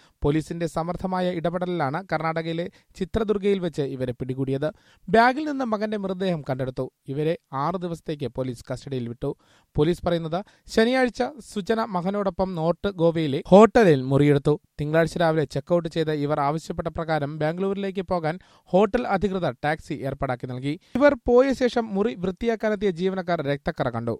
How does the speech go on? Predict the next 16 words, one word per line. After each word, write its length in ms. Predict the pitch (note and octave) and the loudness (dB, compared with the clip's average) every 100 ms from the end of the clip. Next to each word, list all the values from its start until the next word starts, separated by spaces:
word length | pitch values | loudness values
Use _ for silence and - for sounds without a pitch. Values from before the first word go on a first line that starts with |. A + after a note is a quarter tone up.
| - | -4
ഹോട്ടൽ 200 | C#3 C#3+ D#3+ D3 | -2 0 -2 -4
അധികൃതർ 460 | C3+ C#3+ C3 C#3 | -4 -4 -4 -4
അറിയിച്ച 340 | C#3 C#3+ F3 E3+ | -4 -4 -2 -4
പ്രകാരം 360 | E3 D3 C#3+ C3+ | -4 -4 -4 -2
പോലീസ് 300 | D3+ E3+ D3+ | -4 -2 -6
എത്തി 200 | C3+ F3+ | -6 -6
സി 180 | - F#3+ | -6 -8
സി 140 | A3 | -8
ടി 160 | F#3+ F#3 | -8 -6
വി 120 | C3 | -4
പരിശോധിച്ചു. 540 | C3 B2+ C3 B2 C#3+ D3+ - - - - | -6 -4 -4 -4 -6 -6 -10 -20 -20 -2
തിരികെ 320 | A#3+ C4 D4 | 0 0 0
പോയപ്പോൾ 360 | C4+ A#3+ A3 A3 | 2 2 2 0
ഇവരോടൊപ്പം 400 | G3+ G#3 G3 F#3+ | -2 -2 -4 -4
മകനില്ലെന്ന് 540 | F3+ G#3 G3+ F3+ D#3+ | -2 -2 -2 -2 -4
വ്യക്തമായി. 440 | C3 C3 - B2+ | -6 -6 -6 -4